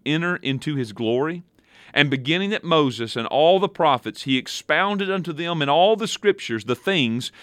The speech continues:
concerning himself. And they drew nigh unto the village whither they went, and he made as though he would have gone further.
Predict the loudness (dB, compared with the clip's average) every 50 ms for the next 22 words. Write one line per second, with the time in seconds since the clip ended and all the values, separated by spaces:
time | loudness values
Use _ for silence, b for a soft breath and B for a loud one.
0 | B B B -4 -2 -2 0 0 0 2 2 0 0 0 -2 -4 -4 -2 -2 0
1 | 0 0 -2 -6 _ _ b b b b b b b b b b b b b 4
2 | 4 6 8 6 6 6 2 2 2 4 2 4 4 4 4 2 2 0 0 -2
3 | 0 2 2 2 4 2 0 0 -2 -2 -2 0 0 2 2 0 0 0 0 -2
4 | -2 0 0 -2 -2 0 -2 0 2 2 4 2 2 0 0 0 0 2 0 0
5 | 0 0 0 0 -2 -2 0 0 0 0 -2 -2 -2 -2 0 0 -2 -4 -10